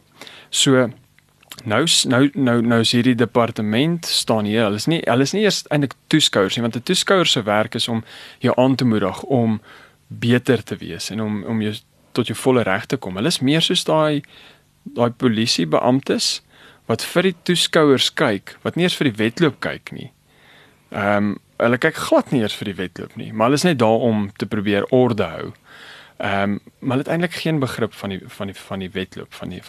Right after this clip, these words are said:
wat eintlik in die kurrikulum aangaan nie. Nou sien ek hierdie vakadviseurs en hulle stuur skrywes uit en hulle sê mense moet dit doen en dit moet gebeur en teen daai dag moet dit, ehm, in plek wees en jou kind moet dit leer op die ouderdom. En die aanname is dat hulle weet wat hulle doen.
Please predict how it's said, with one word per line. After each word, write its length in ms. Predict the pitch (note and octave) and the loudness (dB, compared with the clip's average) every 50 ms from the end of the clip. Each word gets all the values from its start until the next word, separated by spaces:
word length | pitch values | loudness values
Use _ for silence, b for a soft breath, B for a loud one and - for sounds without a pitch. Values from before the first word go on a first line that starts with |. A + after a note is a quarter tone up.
| - - | -18 -16
wat 200 | _ - A#2+ B2 - | _ -2 -2 0 2
eintlik 240 | - D3+ C#3+ C3 B2+ | 0 0 0 0 0
in 60 | A#2+ | -2
die 80 | G#2+ | -2
kurrikulum 360 | - - G2 G2 - A2 G#2 - | -4 -4 -8 -6 -6 -6 -6 -4
aangaan 380 | - - C#3 C#3 B2 - - - | -2 0 0 0 0 -4 -8 -10
nie. 80 | - - | -8 -2
Nou 140 | G#2 A2 C#3+ | 0 2 2
sien 240 | - - - C#4+ C#4+ | 2 2 2 0 0
ek 120 | A#3 - | 0 0
hierdie 180 | - B2+ A#2 - | -2 -2 -2 -2
vakadviseurs 1080 | - - D3 D3+ - B2+ - - - - - - - - - G2 G#2+ - - - - B B B B B B B B B B B B | 0 0 0 0 0 -4 -4 -4 -8 -6 -4 -4 -2 -2 -2 -4 -4 -6 -8 -10 -12 B B B B B B B B B B B B
en 140 | B2 G#2+ G#2 | -4 -2 -2
hulle 120 | G#2 G2+ | -2 -2
stuur 280 | G2+ - - A#2+ G#2+ G2 | -4 -4 -4 -4 -2 -2
skrywes 540 | - - - - D3+ D3+ D3+ D#3 D#3+ - - | -2 -2 -2 0 0 0 0 0 -2 -2 -2
uit 140 | D3 - - | -2 -2 -2
en 60 | G#2+ | -6
hulle 100 | F2+ - | -6 -6
sê 160 | - - A2+ | -4 -4 -4
mense 260 | G#2+ G#2 G2+ - - D2+ | -4 -4 -4 -6 -8 -10
moet 140 | - - | -12 -2
dit 160 | - B2 C#3 C#3+ | -2 -2 0 0
doen 160 | D#3 D3+ B2+ | 0 -2 -2
en 100 | F2+ E2+ | -4 -4
dit 180 | E2 A2+ A2 - | -4 -4 -4 -2
moet 140 | C#3 C3 - | -4 -4 -4
gebeur 320 | - - A#2+ B2 B2 A2 | -6 -4 -2 -2 -2 -2
en 160 | F#2+ F2 E2+ B B B B B B B | -2 -6 -8 B B B B B B B
teen 180 | - A2+ G2+ | -6 -4 -2
daai 220 | F#2+ F#2+ G2+ B2 C3 | 0 2 2 2 2
dag 220 | C3+ B2 - - | 0 0 -2 -4
moet 120 | - F#2 E2+ | -8 -6 -2
dit, 160 | G2 A2 A#2+ - _ _ _ _ - - - _ | 0 0 0 0 _ _ _ _ -20 -20 -18 _
ehm, 280 | - G2 F#2 F2 E2 D2+ | -10 -8 -8 -6 -6 -6
in 100 | G#2 G2 | -8 -4
plek 320 | - C#3 C3+ C3 B2 - | 0 0 0 0 0 -2
wees 200 | - C#3 B2+ - | -2 -2 0 -2
en 60 | G#2 | -4
jou 100 | F2+ F2+ F2+ | -4 -6 -2
kind 240 | - B2+ A#2+ G#2+ G2+ | -2 -2 -2 -2 -2
moet 140 | F#2+ E2 | -6 -2
dit 180 | E2+ G#2+ A#2 - | -2 -2 0 2
leer 180 | C#3 B2+ A#2 G#2 | 2 2 2 0
op 100 | F2 F2+ | 0 0
die 160 | A2 A#2 C#2 | 0 2 2
ouderdom. 460 | F#2 C3 C3 C#3 B2 A#2+ B2 B2 A#2+ B B B B B B B B B B _ _ _ - | 2 2 2 2 2 2 2 0 0 B B B B B B B B B B _ _ _ 0
En 100 | - C#3 | 2 2
die 140 | D3 - | 2 4
aanname 680 | - D#3 F#3+ A#3+ C#4 A#3+ D#3+ A#2 G#2+ G2+ G2+ C3 E3+ E3 - _ _ _ _ _ _ - | 4 4 4 6 6 6 4 4 4 2 0 -2 -4 -6 -8 _ _ _ _ _ _ 0
is 240 | C#3+ C#3 - - | 2 2 2 0
dat 160 | - B2+ A#2+ - | 0 -2 0 2
hulle 180 | A#2+ C3 C#3 | 2 2 2
weet 340 | A#2+ G#2+ A2 A2 A#2 - - | 2 0 0 0 0 0 -2
wat 160 | - A2 - | -2 -2 -2
hulle 160 | - A#2+ - | 0 -2 0
doen. 240 | F3 G#3 G#3 D3 G2+ | 2 2 2 0 -2